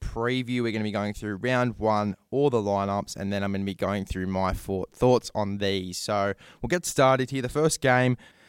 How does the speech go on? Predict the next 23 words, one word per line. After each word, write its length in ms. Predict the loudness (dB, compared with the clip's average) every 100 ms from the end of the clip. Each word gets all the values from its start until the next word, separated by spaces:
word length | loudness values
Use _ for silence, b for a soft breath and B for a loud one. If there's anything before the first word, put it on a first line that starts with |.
| B -2
on 120 | 4
Thursday 440 | 8 8 8 6
night, 240 | 6 4 2
we 140 | -2
have 260 | 2 2 4
the 80 |
Penrith 360 | 2 4 4 2
Panthers 440 | 0 -2 -2 -6
taking 280 | -2 -2 2
on 120 | 2
the 60 | 4
Manly 360 | 2 0 -2 -4
Seagulls. 680 | -4 -4 -4 -4 -6 -6 -8
For 80 |
the 80 | 2
Penrith 320 | 4 4 0
Panthers, 420 | -2 0 0 -2 -2
we 80 |
have 160 | -2 0
Dylan 240 | 0 2
Edwards 300 | 2 2 0
at 80 | -2
fullback, 480 | -2 2 4 4